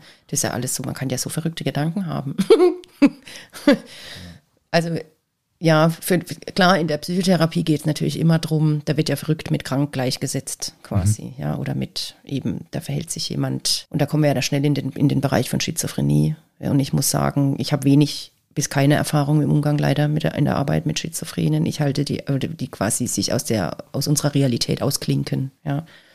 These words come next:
Speaker 1: Ich glaube, dass das sehr feinfühlige und hell-, und, und sehr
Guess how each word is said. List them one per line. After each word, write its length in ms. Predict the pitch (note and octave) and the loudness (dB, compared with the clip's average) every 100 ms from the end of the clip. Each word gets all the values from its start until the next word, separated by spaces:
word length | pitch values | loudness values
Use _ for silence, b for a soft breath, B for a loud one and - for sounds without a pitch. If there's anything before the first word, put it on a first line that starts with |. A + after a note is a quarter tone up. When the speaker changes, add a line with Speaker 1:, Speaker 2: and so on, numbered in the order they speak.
| B B B - | B B B -10
Speaker 1:
Ich 100 | - | 2
glaube, 240 | C#3 - | 2 4
dass 140 | B2+ - | 0 0
das 200 | C#3 - | -2 0
sehr 360 | C#3+ C3+ C3 | 2 4 2
feinfühlige 720 | C#3 B2+ B2 - D3+ D3 D3+ - | 0 0 0 0 -2 0 0 0
und 120 | C#3 | -2
hell-, 200 | C3 - | -2 -2
und, 240 | - C#3+ - | 0 -2 -2
und 180 | - C#3 | -6 -4
sehr 440 | C3+ C3 C#3 D3 | -2 0 0 -4